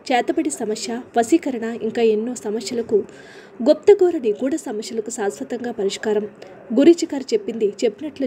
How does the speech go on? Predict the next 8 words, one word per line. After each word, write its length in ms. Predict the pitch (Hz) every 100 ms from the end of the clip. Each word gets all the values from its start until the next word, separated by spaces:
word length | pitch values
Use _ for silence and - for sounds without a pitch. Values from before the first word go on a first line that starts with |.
| 208
జరుగుతుంది. 460 | 208 196 214 214 233 226
మీరు 140 | 254 233 214
ఎన్నో 160 | 247 233
జ్యోతిష్యుల 380 | 226 220 - 285 277
దగ్గరికి 260 | 254 240 208
వెళ్ళి 140 | 226 220
పరిష్కారం 420 | 202 - 170 247 214
లభించకపోతే 640 | 196 247 254 214 208 220